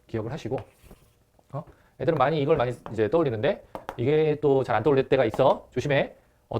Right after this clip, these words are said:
어디서부터 시작하든 P만큼 적분한 것은 어디서부터 또 다른 데서 시작해갖고 P만큼 적분한 거랑 똑같아요. 걔네들끼리 똑같아. 자, 한 주기를 적분한 거야. 응? 그냥 한 주기를 적분했다. 한 주기 적분.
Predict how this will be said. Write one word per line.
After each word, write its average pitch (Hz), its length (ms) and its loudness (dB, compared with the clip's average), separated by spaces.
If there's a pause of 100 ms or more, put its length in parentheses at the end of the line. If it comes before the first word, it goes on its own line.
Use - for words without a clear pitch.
어디서부터 220 420 -2
시작하든 196 500 2 (760)
P만큼 214 480 -2
적분한 143 300 -2
것은 117 300 -4 (720)
어디서부터 160 460 0
또 190 100 -2
다른 240 160 6
데서 208 140 -2
시작해갖고 165 420 -2
P만큼 180 260 0
적분한 113 360 -2
거랑 104 180 0
똑같아요. - 360 -8 (480)
걔네들끼리 208 360 2
똑같아. 233 300 -4 (380)
자, 107 200 -14
한 220 140 -4
주기를 175 360 4 (280)
적분한 131 240 0
거야. 113 180 -2 (280)
응? 202 80 -6 (880)
그냥 123 140 -6 (100)
한 196 100 -6
주기를 180 300 -4
적분했다. - 440 -12 (920)
한 175 140 -10
주기 160 140 -8
적분. 120 280 -12